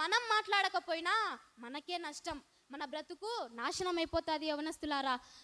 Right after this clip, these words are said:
కాబట్టి మనం ప్రతి దినం దేవుని మందిరంలో గడిపేవారుగా ఉండాలి. చాలామంది యవనస్తులు, "నాకింత బలం ఉంది, నాకు బుద్ధి ఉంది,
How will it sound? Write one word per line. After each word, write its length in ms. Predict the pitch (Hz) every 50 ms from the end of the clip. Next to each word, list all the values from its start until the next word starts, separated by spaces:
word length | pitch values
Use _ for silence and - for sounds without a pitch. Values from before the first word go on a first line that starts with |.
| _ -
కాబట్టి 440 | 339 349 381 427 440 - - 370 330 339 - - - - -
మనం 180 | 294 349 349 311
ప్రతి 400 | - 339 320 311 - - 466 466
దినం 320 | - 403 440 403 403 440 427 330
దేవుని 360 | 269 339 359 392 427 453 440 392 359 330
మందిరంలో 480 | 320 349 370 440 427 427 415 440 453 403 285 330
గడిపేవారుగా 720 | 320 330 370 - 427 453 453 427 415 415 427 415 440 427 403 381
ఉండాలి. 300 | 370 359 381 381 349 - - - - _ _ _ - -
చాలామంది 520 | 339 302 320 381 427 440 427 427 392 403
యవనస్తులు, 640 | 381 339 330 359 370 403 415 - - 370 311 302 311 339 381 359 - - _ -
"నాకింత 360 | 285 339 381 - 370 339 330 370
బలం 340 | 285 269 311 330 392 427 403
ఉంది, 280 | 403 370 349 359 403 359 - - -
నాకు 220 | 285 320 311 311
బుద్ధి 380 | 247 226 - - 247 262 370 427
ఉంది, 260 | 403 359 349 370 359